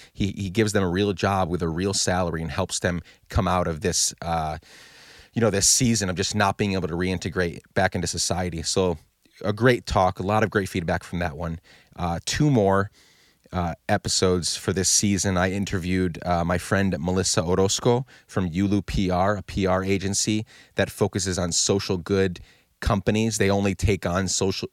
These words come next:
companies that are social, socially conscious and inclined. So the companies that they represent f-, with their P R firm are companies that want to make a difference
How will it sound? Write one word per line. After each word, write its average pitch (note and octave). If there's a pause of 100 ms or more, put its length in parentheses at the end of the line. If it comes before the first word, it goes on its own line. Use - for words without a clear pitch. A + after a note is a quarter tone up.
(140)
companies G#2
that F#2+
are E2+
social, G2 (300)
socially A#2+
conscious -
and F#2
inclined. F2+ (280)
So F#2+
the F2+
companies G#2
that F2
they G2
represent F2+
f-, -
with F#2
their F2+
P F2+
R F2+
firm D#2+ (360)
are -
companies F2+
that F2
want F2+
to G2+
make E2+
a E2
difference D#2+